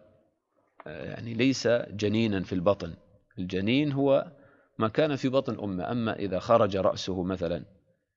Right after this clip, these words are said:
فما أصبح الآن يعني جنيناً له حكم زكاة أمه، فإذا ذبحت أمه حتى لو كان قبل انفصاله وهو يخرج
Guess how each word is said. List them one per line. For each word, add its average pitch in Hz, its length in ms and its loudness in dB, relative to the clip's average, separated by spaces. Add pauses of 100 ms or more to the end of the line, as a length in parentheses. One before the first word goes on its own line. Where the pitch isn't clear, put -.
(400)
فما - 260 -2
أصبح 131 320 0
الآن 120 520 0 (140)
يعني 85 460 -4
جنيناً 98 720 -2 (840)
له 110 320 0
حكم 107 360 -2
زكاة 95 280 0 (100)
أمه، 87 360 -6 (1200)
فإذا - 1400 -6
ذبحت 107 460 -2
أمه 98 380 -4
حتى 139 300 -2
لو 117 120 0
كان 107 160 -2
قبل 104 240 0
انفصاله 90 520 -2
وهو 98 180 0
يخرج 95 480 -2